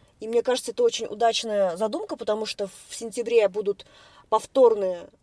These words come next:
слушания законопроекта против домашнего насилия. И как раз вот август, мне кажется, самый удачный месяц, чтобы эту тему снова поднять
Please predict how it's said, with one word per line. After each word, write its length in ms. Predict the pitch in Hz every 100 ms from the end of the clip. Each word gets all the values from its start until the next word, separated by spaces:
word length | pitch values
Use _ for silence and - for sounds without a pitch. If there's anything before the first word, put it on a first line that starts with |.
| _ _
слушания 600 | - 226 214 208 180 180
законопроекта 640 | 196 196 196 208 202 196
против 360 | 185 196 - -
домашнего 520 | 196 196 190 - 185
насилия. 680 | 185 196 311 359 330 202 160 _ _ _ -
И 100 | 202
как 200 | 202 -
раз 220 | 196 190
вот 160 | 185 -
август, 400 | 254 320 277 -
мне 120 | 202
кажется, 340 | 220 208 -
самый 360 | - 208 214 196
удачный 400 | 190 196 - 190
месяц, 420 | 196 262 339 294
чтобы 440 | - - 185 180 -
эту 220 | 214 202
тему 320 | - 247 254
снова 320 | - 208 202
поднять 640 | 196 196 185 220 190 160